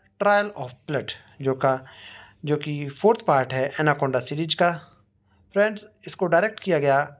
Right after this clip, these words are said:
डॉनी फोंटलोरे द्वारा, written by डेविड ओल्सन। स्टार कास्ट रहा है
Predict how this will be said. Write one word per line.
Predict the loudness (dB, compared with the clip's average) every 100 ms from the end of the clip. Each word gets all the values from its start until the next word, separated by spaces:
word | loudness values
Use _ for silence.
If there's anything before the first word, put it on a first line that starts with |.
| _ -8
डॉनी | -2 0 0 -4 -6
फोंटलोरे | -2 -2 0 2 2 2 0
द्वारा, | 2 4 4 2 -8 _ _ _ _ _ -10
written | -4 -2 2
by | 2 2
डेविड | 2 2 2 0
ओल्सन। | 0 -2 -4 -8 -8 -8 -12 -20 _ -12
स्टार | -4 2 2
कास्ट | 2 -2 0 0
रहा | 2 2
है | 0